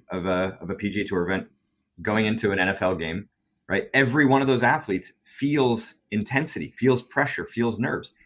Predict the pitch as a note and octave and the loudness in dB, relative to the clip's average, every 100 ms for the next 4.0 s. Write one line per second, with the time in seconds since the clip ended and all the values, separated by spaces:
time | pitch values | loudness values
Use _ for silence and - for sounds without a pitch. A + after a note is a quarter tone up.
0 | - _ _ B2 B2+ B2 A2+ F#3+ G3 B2+ | -20 _ _ 0 2 2 4 4 4 0
1 | F2+ C2+ - _ G#2 G#2+ A#2+ A#2+ C3+ D3+ | 0 -2 -8 _ -4 2 2 2 2 2
2 | C#3+ C3 A#2 B2+ A#2 C3 C3 B2 G#2 G2+ | 6 6 6 4 4 2 2 2 -2 2
3 | A#2 G#2 F#2 F#2 G#2+ G#2+ G2+ - F2 | 2 2 0 -2 -2 -2 -2 -4 -4